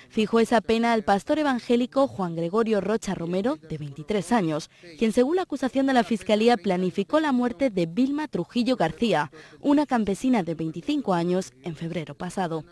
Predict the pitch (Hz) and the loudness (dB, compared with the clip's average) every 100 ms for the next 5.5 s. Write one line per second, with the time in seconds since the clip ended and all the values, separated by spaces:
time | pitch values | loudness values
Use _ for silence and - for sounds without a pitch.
0 | 170 160 _ 214 214 233 226 226 220 220 | -20 -20 _ -4 -2 0 0 0 0 0
1 | 233 240 226 208 214 226 247 226 208 190 | 0 0 0 0 2 2 2 -2 0 0
2 | 185 180 185 220 196 185 233 254 - 165 | 2 0 0 -2 0 -2 0 -4 -4 -6
3 | 160 - _ - 214 262 320 330 339 311 | -6 -12 _ -4 -4 -2 -6 -4 -6 -4
4 | 208 185 190 - 233 247 233 208 220 - | -6 -4 -6 -2 0 2 0 0 -4 -2
5 | 254 - 180 190 269 | -4 -2 -2 -2 -4